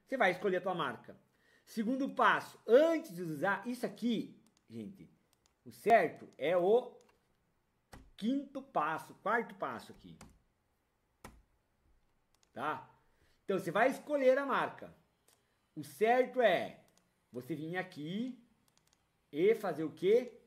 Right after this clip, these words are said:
Análise de viabilidade, tá? Antes de qualquer coisa. Então, o certo aqui é você vir aqui e fazer a dois. Análise.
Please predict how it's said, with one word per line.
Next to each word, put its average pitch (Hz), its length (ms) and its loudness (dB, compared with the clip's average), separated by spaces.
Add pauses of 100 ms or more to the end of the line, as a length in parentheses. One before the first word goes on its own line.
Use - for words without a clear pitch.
(100)
Análise 190 640 -2
de 202 100 -6
viabilidade, 196 800 -4 (760)
tá? 190 360 -6 (240)
Antes 220 300 -2
de 196 80 -8
qualquer 202 300 -6
coisa. 196 420 -2 (420)
Então, 151 160 -4
o 156 60 -6
certo 165 440 -2
aqui 190 360 -8
é 127 80 -8
você 135 240 -10
vir 135 220 -10
aqui 185 240 -10
e 196 40 -12
fazer 165 440 -4
a 208 300 -2 (400)
dois. 147 480 -2 (840)
Análise. 123 1200 -6